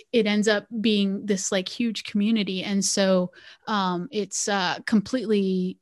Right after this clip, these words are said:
uh, life-changing. And so we're, we're literally, um, breaking the cycle of poverty. And then also what we're hoping to do, we haven't gotten there yet, um,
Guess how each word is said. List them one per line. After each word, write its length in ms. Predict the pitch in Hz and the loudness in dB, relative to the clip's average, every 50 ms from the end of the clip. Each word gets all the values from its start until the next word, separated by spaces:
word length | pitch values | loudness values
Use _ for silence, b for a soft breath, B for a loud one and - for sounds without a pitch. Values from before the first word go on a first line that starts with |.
| _ _ - | _ _ -8
uh, 380 | 202 180 139 117 107 104 95 87 - _ _ _ _ _ _ _ 330 _ _ - | -6 -6 -6 -8 -10 -10 -12 -14 -16 _ _ _ _ _ _ _ -20 _ _ -10
life-changing. 760 | - 233 202 214 208 214 - - 208 185 180 175 185 180 180 | -2 4 4 6 6 4 2 -2 -2 -2 -2 -2 -4 -4 -2
And 100 | 196 185 | -2 -2
so 140 | 180 - 196 | -2 0 -2
we're, 240 | 185 185 185 185 180 | 0 -2 -2 -4 -4
we're 240 | 196 196 190 190 190 | -4 -4 -4 -2 0
literally, 640 | 190 202 233 226 233 208 190 185 185 185 185 180 180 _ _ _ - | 2 4 6 6 6 6 4 4 0 0 -2 -4 -6 _ _ _ -4
um, 560 | 214 196 180 180 180 190 202 202 196 185 - _ _ _ _ | -4 -2 -2 -4 -4 -4 -4 -4 -6 -6 -8 _ _ _ _
breaking 320 | - 214 220 214 233 214 202 | 2 2 2 2 2 0 0
the 80 | 196 | 0
cycle 300 | 185 - 202 190 - 202 | -2 -4 -4 -4 -6 -8
of 80 | 185 - | -10 -6
poverty. 560 | - - 269 277 233 202 185 175 180 190 185 B B B B B B B | 0 2 2 2 2 0 -2 -4 -4 -4 -6 B B B B B B B
And 80 | B 202 | B 0
then 140 | 190 185 - - | 0 0 0 -2
also 360 | 240 285 339 - - 254 220 | 0 0 0 2 2 0 0
what 160 | 208 208 190 | 0 0 -2
we're 80 | 202 208 | -4 -4
hoping 460 | 185 - - 277 311 302 - 262 226 | -6 -4 -4 -4 -2 -2 0 0 0
to 100 | 196 202 | 2 0
do, 140 | 180 185 180 | 0 0 0
we 80 | 185 185 | 0 0
haven't 200 | 196 214 226 226 | 0 0 0 -2
gotten 180 | 214 - 202 | -2 -4 -2
there 100 | 202 190 | -2 -2
yet, 400 | 185 185 180 175 170 156 156 - - - | -2 -2 -2 -2 -4 -4 -6 -10 -12 -10
um, 400 | 214 202 185 180 175 175 180 | -6 -6 -4 -4 -4 -4 -6